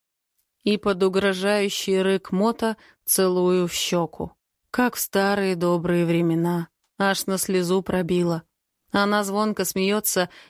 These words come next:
и из моих объятий сразу ныряет в Мотины. А тот цветёт, как майская роза — целует её в макушку и как нарик закатывает глаза от кайфа.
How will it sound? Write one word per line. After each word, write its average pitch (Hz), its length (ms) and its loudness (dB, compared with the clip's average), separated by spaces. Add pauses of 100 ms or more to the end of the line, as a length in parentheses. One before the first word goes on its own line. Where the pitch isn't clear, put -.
и 190 200 2
из 180 120 0
моих 190 420 0
объятий 185 680 0 (160)
сразу 185 600 0
ныряет 170 600 0
в 160 80 -8
Мотины. 165 560 -4 (340)
А 190 220 2
тот 214 360 0
цветёт, 220 800 0
как 185 260 -6
майская 185 640 -2
роза — 180 420 -2 (320)
целует 214 540 2
её 196 320 0
в 190 80 -4
макушку 196 680 0 (260)
и 214 180 0
как 196 320 -2
нарик 185 480 0
закатывает 165 800 -2
глаза 160 460 0
от 160 220 -10
кайфа. 156 600 -4